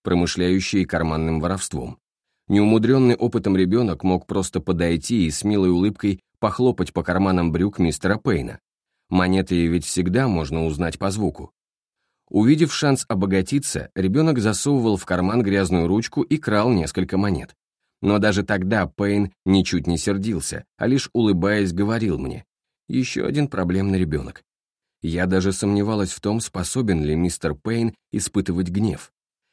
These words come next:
Я решила, что, возможно, такими были все англичане. Было ещё кое-что, всегда поражавшее меня в Пейне.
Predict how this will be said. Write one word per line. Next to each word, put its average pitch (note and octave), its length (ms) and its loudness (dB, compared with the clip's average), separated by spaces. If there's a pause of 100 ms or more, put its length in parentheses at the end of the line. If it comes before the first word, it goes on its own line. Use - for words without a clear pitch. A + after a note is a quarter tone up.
(140)
Я G2 180 0
решила, A#2 340 0
что, G#2+ 160 -2
возможно, G2+ 460 0
такими G2+ 400 -2
были F#2+ 260 2
все B2+ 280 -2
англичане. D2 640 -4 (560)
Было C#3 240 4
ещё D#3 400 0
кое-что, G#2 600 0 (140)
всегда A2+ 340 0
поражавшее A2 720 -2
меня F2+ 280 0
в - 120 -12
Пейне. D#2+ 400 -4